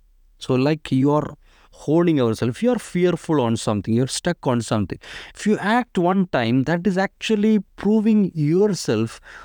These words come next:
or indirectly teaching yourself that, okay, that is not that much worse what you think.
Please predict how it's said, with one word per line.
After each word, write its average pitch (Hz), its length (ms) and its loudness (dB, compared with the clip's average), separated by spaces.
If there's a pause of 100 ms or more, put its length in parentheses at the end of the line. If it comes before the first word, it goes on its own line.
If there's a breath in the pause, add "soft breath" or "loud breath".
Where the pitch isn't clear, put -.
(200 loud breath)
or 143 120 0
indirectly 190 760 2
teaching 196 420 2
yourself 147 640 0
that, 120 200 -2
okay, 170 320 0
that 165 220 -2
is 175 160 -2
not 180 280 0
that 127 300 -4
much 147 240 -2
worse 147 340 0
what 165 220 -2
you 165 160 0
think. 180 220 2